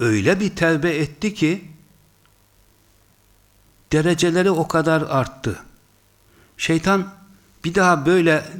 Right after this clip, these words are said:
sabah namazına kalkmazsa, çok büyük çapta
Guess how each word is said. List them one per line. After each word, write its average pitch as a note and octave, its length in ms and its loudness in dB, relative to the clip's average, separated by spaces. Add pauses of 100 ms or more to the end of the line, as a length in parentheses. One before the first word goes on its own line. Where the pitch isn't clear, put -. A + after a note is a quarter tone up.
(120)
sabah D#3+ 380 -2
namazına D3+ 600 0
kalkmazsa, D#3+ 960 -4 (1800)
çok G3 360 -6
büyük E3+ 280 0
çapta D3 560 0